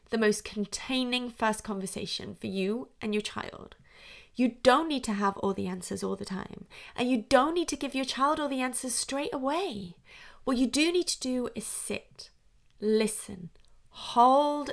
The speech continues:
their emotions. This is the most important part. It's therapeutic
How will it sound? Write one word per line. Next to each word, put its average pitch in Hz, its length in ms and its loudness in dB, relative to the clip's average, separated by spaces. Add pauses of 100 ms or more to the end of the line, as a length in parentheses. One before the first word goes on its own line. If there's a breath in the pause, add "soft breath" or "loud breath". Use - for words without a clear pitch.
(140)
their 220 180 0
emotions. 208 960 -4 (320 loud breath)
This 262 380 0 (100)
is 240 340 4
the 208 140 -4
most 190 480 -2
important 185 760 -6
part. - 520 -4 (320 loud breath)
It's 220 140 -6
therapeutic - 1400 0